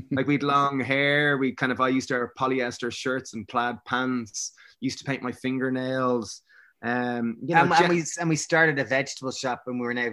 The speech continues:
Speaker 3: vegan, and we were into yoga and meditation and swim in the sea. So our old friends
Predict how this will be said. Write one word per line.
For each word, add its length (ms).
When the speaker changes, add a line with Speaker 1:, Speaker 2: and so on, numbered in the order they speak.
Speaker 3:
vegan, 440
and 100
we 80
were 80
into 240
yoga 440
and 140
meditation 540
and 80
swim 200
in 60
the 60
sea. 240
So 280
our 160
old 240
friends 400